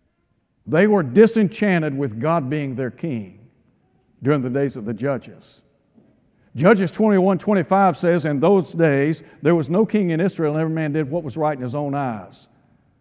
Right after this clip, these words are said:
Sounds familiar to me, doesn't it, you? It's this idea, you know, "You do what you want to do, and I'll do what I want to do."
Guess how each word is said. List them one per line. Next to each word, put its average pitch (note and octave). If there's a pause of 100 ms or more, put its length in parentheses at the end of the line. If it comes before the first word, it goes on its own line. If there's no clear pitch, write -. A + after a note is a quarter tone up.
(340)
Sounds D#3
familiar D3
to A2+
me, C3+
doesn't A#2
it, -
you? C#3 (1500)
It's -
this D3
idea, C#3
you C3+
know, C#3
"You B2+
do D3+
what C#3
you D#3
want C#3+
to A2+
do, D3
and C3+
I'll C#3
do C3+
what C3
I C#3+
want A2
to A#2+
do." F2